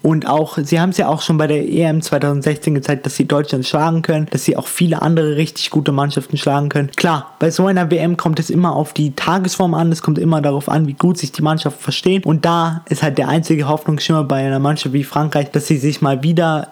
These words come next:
in die Haare kriegen und dann überhaupt nichts funktioniert bei dieser W M. Aber ich gehe trotzdem stark davon aus, wenn sie ins Finale kommen, werden sie das Ding auch nach Hause holen. Ja, das war's jetzt erstmal soweit mit meiner W-M-Prognose. Ich hoffe, es hat euch gefallen und es war nicht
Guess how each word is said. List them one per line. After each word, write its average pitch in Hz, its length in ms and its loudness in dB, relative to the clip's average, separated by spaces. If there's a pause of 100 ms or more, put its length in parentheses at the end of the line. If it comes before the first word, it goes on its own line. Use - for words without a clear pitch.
in 143 140 0
die 135 100 0
Haare 170 300 0
kriegen 170 340 0
und 135 180 -2
dann 139 120 2
überhaupt 131 460 0
nichts 165 180 -2
funktioniert 160 480 0
bei 151 100 2
dieser 147 300 -2
W 143 60 -2
M. 156 160 2 (100)
Aber 151 540 0
ich - 320 -8 (100)
gehe 156 220 2
trotzdem 156 400 0
stark 151 240 0
davon - 200 -2
aus, 143 240 0
wenn 143 160 2
sie 143 120 0
ins 135 120 -4
Finale 135 320 0
kommen, 131 320 -2
werden 147 240 2
sie 135 140 0
das 135 220 -2
Ding 143 240 0
auch 131 220 -2
nach 139 200 -2
Hause 135 300 0
holen. 117 280 -2 (380)
Ja, 214 320 2 (180)
das 214 400 0
war's 208 260 2
jetzt 180 160 2
erstmal 160 320 2
soweit 156 340 0
mit 147 140 -4
meiner 151 260 2
W-M-Prognose. 160 800 0
Ich - 200 -4
hoffe, 202 260 0
es - 220 -2
hat 170 140 0
euch 151 180 0
gefallen 165 380 0
und 156 140 2
es 143 140 -4
war 180 100 4
nicht 175 180 0